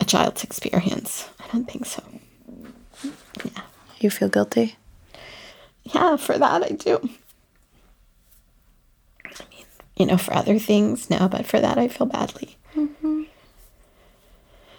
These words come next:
Speaker 3: Well, honestly, I, it's not my romantic relationship, and it's not my decision, whatever the rest of my mom's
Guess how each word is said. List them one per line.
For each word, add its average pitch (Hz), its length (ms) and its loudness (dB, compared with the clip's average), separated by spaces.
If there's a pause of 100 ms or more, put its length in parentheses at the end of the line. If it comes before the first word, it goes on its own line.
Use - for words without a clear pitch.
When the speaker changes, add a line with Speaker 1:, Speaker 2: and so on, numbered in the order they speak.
(460)
Speaker 3:
Well, 277 220 8
honestly, 285 600 4
I, 247 240 8 (500)
it's 240 240 4
not 269 400 8
my 226 260 6
romantic 208 600 2
relationship, 202 920 4 (100)
and 208 120 4
it's 208 160 -2
not 240 240 4
my 208 180 2
decision, 190 720 2
whatever 185 560 4
the 180 100 4
rest 175 280 0
of 180 60 -6
my 175 140 -2
mom's 175 560 0